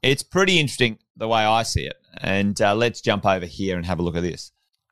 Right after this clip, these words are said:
Um, what we can see here is, you know, Aussies, and we talked about this the other night, you know, Aussies are one of the most wealthy, um, you know, countries in the world per capita. We've got plenty of, plenty of people.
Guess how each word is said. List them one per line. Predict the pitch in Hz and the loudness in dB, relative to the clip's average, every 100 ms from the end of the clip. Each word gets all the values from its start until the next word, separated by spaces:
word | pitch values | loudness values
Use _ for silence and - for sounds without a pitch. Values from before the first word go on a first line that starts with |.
| _ | _
Um, | 147 151 151 | -2 -2 0
what | 196 202 | -2 0
we | 160 | 0
can | 143 | 0
see | 127 - 226 254 | 0 2 2 2
here | 202 123 101 120 | 2 2 0 0
is, | 147 160 151 | 2 2 0
you | 202 | 0
know, | 143 | 0
Aussies, | 135 147 170 120 160 - - | 2 2 2 2 0 -2 -2
and | 131 131 | 2 4
we | 127 127 | 2 2
talked | 151 151 | 2 2
about | 117 117 | 0 2
this | 120 | 0
the | - 110 | 2 2
other | 101 | 2
night, | 104 160 107 - _ _ _ _ _ _ _ - | 2 0 0 -6 _ _ _ _ _ _ _ 0
you | 127 | 0
know, | 120 | 2
Aussies | 123 165 131 123 117 - | 2 2 2 0 0 0
are | 110 104 104 160 165 _ _ _ _ | 2 4 2 0 -4 _ _ _ _
one | 107 | 0
of | 120 | 2
the | 123 | 4
most | 113 101 101 92 | 4 2 0 -2
wealthy, | 95 107 117 120 101 101 139 - _ _ _ _ _ | 0 2 2 2 2 0 0 -4 _ _ _ _ _
um, | 117 117 113 113 _ _ | 2 4 2 -2 _ _
you | - | -2
know, | 120 123 | 0 2
countries | 131 123 127 123 | 2 0 0 0
in | 135 | 0
the | 139 | 0
world | 170 185 - - | 0 0 -2 -4
per | 147 156 | 0 2
capita. | 147 156 170 165 117 - | 0 0 0 0 -2 -4
We've | 117 | -2
got | 151 139 | 0 0
plenty | - 147 147 | -2 0 2
of, | 127 98 _ _ _ _ | 0 -2 _ _ _ _
plenty | 151 147 | 0 2
of | - | 2
people. | 156 156 165 156 151 | 0 0 2 2 0